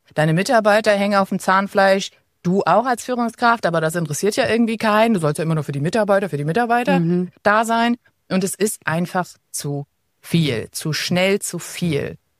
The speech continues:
Speaker 1: Also was ich erlebe, ist tatsächlich, da wird der Change-Prozess nach dem Change-Prozess gemacht und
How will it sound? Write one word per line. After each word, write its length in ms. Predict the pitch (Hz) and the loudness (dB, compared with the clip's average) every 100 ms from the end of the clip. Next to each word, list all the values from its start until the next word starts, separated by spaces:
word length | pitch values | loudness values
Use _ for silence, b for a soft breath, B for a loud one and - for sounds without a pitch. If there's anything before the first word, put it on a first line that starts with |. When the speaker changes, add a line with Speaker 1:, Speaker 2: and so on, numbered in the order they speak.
| _ | _
Speaker 1:
Also 240 | - 156 165 | -2 0 0
was 160 | 170 | 0
ich 140 | 190 185 | -2 -4
erlebe, 360 | 160 165 214 | 0 2 2
ist 300 | 202 117 - | 0 -2 -6
tatsächlich, 640 | - 185 - 180 - 214 202 | -4 -4 -2 -4 0 -2 0
da 160 | 151 | -2
wird 160 | 165 - | -2 -6
der 200 | 147 - | -6 -6
Change-Prozess 840 | - 202 254 - 233 - 220 220 | -2 0 0 -2 -8 -2 0 0
nach 140 | 170 143 | -4 -6
dem 160 | 143 | -8
Change-Prozess 760 | 139 170 247 - 277 - 269 - | -6 -2 -2 -2 -4 -2 -4 -2
gemacht 440 | 262 262 262 277 _ _ _ _ _ _ - | 0 0 0 -4 _ _ _ _ _ _ -2
und 480 | 185 185 185 185 | 2 2 0 -4